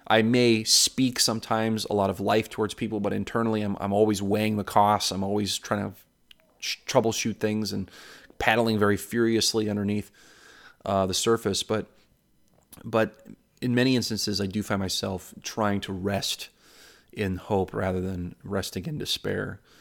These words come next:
Because, uh, you know, as we know, um, once you start to rest in despair, it becomes harder and harder to come out of that,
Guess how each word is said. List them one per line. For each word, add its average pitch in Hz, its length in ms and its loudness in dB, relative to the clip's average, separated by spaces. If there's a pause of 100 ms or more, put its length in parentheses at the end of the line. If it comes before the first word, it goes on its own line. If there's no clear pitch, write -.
(340)
Because, 95 420 -6
uh, 92 340 -6
you 98 140 -10
know, 90 120 -6
as 90 120 -6
we 95 100 -2
know, 98 420 2 (720)
um, 95 320 -6
once 120 240 4
you 117 80 -4
start 104 240 0
to 107 100 -4
rest 98 300 -4
in 98 80 -2
despair, 95 380 -2
it 90 60 -4
becomes 95 260 -6
harder 101 280 4
and 98 100 -6
harder 95 180 -2
to 98 80 -6
come 92 240 -10
out 90 160 -6
of 87 100 -10
that, - 240 -12